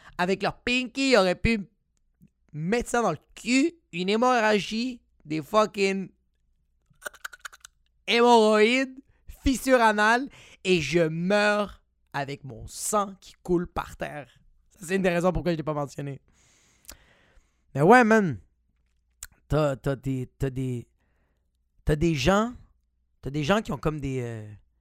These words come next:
t'as des gens qui ont des défauts, qui ont des défauts qui, qui, qui peuvent arranger, mais qu'ils sont capables de vivre avec, puis ils font comme si de rien n'était, puis c'est tellement respectable, tandis que t'as des gars comme moi que, euh, sont tellement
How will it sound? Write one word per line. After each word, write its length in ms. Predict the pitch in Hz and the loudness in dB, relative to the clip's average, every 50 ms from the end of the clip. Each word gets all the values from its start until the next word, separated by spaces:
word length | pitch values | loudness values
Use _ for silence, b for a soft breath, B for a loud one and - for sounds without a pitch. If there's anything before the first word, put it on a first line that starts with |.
| _ _ _ _ _ - | _ _ _ _ _ -10
t'as 80 | 180 165 | -6 -4
des 140 | 190 202 | -2 0
gens 120 | 175 240 320 | 0 -2 -2
qui 160 | 330 - 220 | -2 -8 -10
ont 40 | 160 | -8
des 100 | 156 151 | -8 -8
défauts, 640 | 127 127 120 170 170 - - - 185 202 240 277 - _ _ _ _ _ _ _ _ _ _ - - _ _ _ _ _ _ _ _ _ _ _ _ _ _ _ _ _ - | -8 -4 -4 -4 -4 -4 -4 -2 -2 -2 -2 -4 -10 _ _ _ _ _ _ _ _ _ _ -20 -20 _ _ _ _ _ _ _ _ _ _ _ _ _ _ _ _ _ -8
qui 80 | - 139 | -6 -6
ont 60 | 143 | -6
des 100 | 139 147 | -6 -8
défauts 540 | 135 120 202 214 - - - 196 214 208 _ | -6 -4 -2 -2 -2 -2 -2 -2 -2 -2 _
qui, 140 | - - _ _ | -20 -20 _ _
qui, 140 | - - _ _ _ _ _ _ _ _ _ _ _ _ _ _ _ _ _ _ _ - | -20 -20 _ _ _ _ _ _ _ _ _ _ _ _ _ _ _ _ _ _ _ -14
qui 100 | 202 190 | -12 -6
peuvent 220 | - 381 392 370 | -4 -4 -2 -2
arranger, 420 | - 143 139 156 147 127 165 214 | -2 -2 -4 -6 -6 -4 -4 -4
mais 140 | 233 214 170 | -2 -4 -6
qu'ils 180 | - - 143 127 | -6 -6 -8 -6
sont 140 | - 156 147 | -6 -8 -6
capables 260 | - 160 202 247 233 | -4 -4 -4 -4 -4
de 100 | 160 139 | -4 -4
vivre 220 | 127 147 175 156 | -4 -4 -4 -4
avec, 300 | 135 127 135 175 185 _ | -4 -4 -4 -4 -4 _
puis 220 | - 123 120 110 b b b b b b b | -8 -10 -10 -10 b b b b b b b
ils 80 | - 127 | -8 2
font 140 | - 208 208 | 2 2 2
comme 160 | - 185 147 | 2 -2 -4
si 100 | - - | -2 -4
de 60 | 147 | -4
rien 160 | 135 147 170 | -2 -2 -2
n'était, 260 | 170 143 - - 185 - | -4 -4 -2 -4 -4 -4
puis 80 | - | -6
c'est 80 | - 120 | -12 -8
tellement 260 | - 160 175 185 175 | -6 -4 -4 -2 -4
respectable, 540 | - 160 - - - - - - 175 175 - | -4 -6 -6 -6 -8 -6 -2 -2 -2 -2 -2
tandis 240 | - 131 120 - - | -8 -8 -8 -8 -10
que 80 | - | -10
t'as 140 | - - 139 | -8 -8 -8
des 100 | 135 131 | -8 -4
gars 100 | 143 175 | -6 -6
comme 200 | - - 143 123 | -4 -4 -6 -6
moi 200 | 120 131 156 170 | -4 -4 -6 -6
que, 280 | - - 170 120 117 113 b b b b b b b b b b - 127 | -6 -8 -10 -10 -10 -10 b b b b b b b b b b -10 -8
euh, 640 | 123 123 123 120 120 117 113 113 113 110 110 110 113 107 - - _ _ _ _ - - - - | -6 -6 -6 -6 -8 -8 -10 -10 -12 -14 -14 -16 -18 -20 -20 -20 _ _ _ _ -20 -20 -20 -14
sont 160 | - - 143 - | -8 -8 -2 -2
tellement 280 | 185 190 196 190 170 | 0 0 0 -2 -4